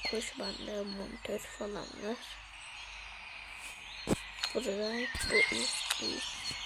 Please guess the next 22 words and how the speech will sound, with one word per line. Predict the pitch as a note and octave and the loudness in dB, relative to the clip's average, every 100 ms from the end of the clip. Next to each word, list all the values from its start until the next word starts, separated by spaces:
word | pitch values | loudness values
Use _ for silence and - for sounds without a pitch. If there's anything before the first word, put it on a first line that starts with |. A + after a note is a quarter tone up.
| - | -2
olmaz. | - - G#3+ A#3+ - - - - - - - - - | -2 0 2 0 -2 -4 -6 -8 -8 -8 -10 -2 0
Burada | G#3 C#4+ - | 4 4 4
da | D#3 | 4
yok, | G#3+ A3 - - | 6 4 -2 -2
burada | A3+ - - - - | -4 -4 -4 -2 -2
da | - | -4
yok. | - - | -4 4
Evet, | E3+ D#2+ - | 4 4 0
evet. | - - - - - - | -6 -6 -10 -2 0 2
Dolandırılmış. | F#3+ D#3 A2+ G2+ - - - G#2 - - - - - - - - - - - - | 2 2 0 -2 0 2 2 0 -4 -6 -6 -6 -6 -6 -8 -8 -8 -8 -8 12
Ya | B3 | 12
oğlum. | A#3+ - F4 - - - - - - - - - - - - - | 12 12 12 12 12 0 -4 -8 -10 -10 -8 -10 -10 -12 2 10
Ya | A#3+ | 12
cidden | A#3 B3+ - D4 | 12 4 10 12
ama. | A3 A3+ A3 A3+ C#4 - - - - - - - - - | 12 12 12 10 8 6 6 6 6 8 8 8 6 6
Ben | A#3+ D4 G4 | 12 12 12
o | F#4 - | 10 12
döner | B3 C4 D#4 | 12 12 12
şeyini | - D#4 E4+ D#4+ | 12 10 10 10
bulmak | B3+ B3 D#4+ - | 8 10 8 6
istiyorum | - - C#4+ D4 | 2 8 8 10
ya. | G#3+ G3 E3+ C#4 | 6 6 4 2